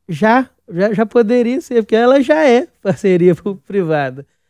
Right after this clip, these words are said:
É entrega de serviços. Na verdade, o que a gente tá vendo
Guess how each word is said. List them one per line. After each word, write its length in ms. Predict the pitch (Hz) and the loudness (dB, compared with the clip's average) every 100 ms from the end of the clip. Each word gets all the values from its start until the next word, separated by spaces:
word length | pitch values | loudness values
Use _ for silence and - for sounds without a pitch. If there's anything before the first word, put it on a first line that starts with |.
| _ - | _ -8
É 160 | 208 | -4
entrega 480 | 247 302 233 185 214 | -2 0 2 2 0
de 80 | 208 | -4
serviços. 720 | - 302 302 294 294 - 143 | -8 -8 -4 -4 -4 -8 -12
Na 80 | 180 | -6
verdade, 420 | 208 208 196 220 | 0 2 2 0
o 40 | 247 | -4
que 100 | 269 | -6
a 40 | |
gente 180 | 240 233 | -6 -4
tá 140 | 185 | -6
vendo 460 | 139 165 233 180 | -4 0 0 0